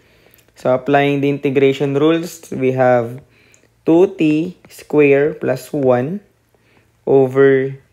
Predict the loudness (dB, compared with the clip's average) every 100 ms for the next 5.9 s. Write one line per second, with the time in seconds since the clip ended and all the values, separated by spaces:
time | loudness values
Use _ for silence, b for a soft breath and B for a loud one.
0 | _ 0 0 0 -4 -6 -6 -2 -2 -4
1 | -10 -14 _ _ _ _ _ _ _ _
2 | _ _ -6 -2 0 0 0 0 -2 -8
3 | -2 0 -2 -2 -4 -4 -8 -14 b b
4 | b b b -4 0 2 0 -4 -2 0
5 | 2 2 2 0 -2 -4 -4 -4 -6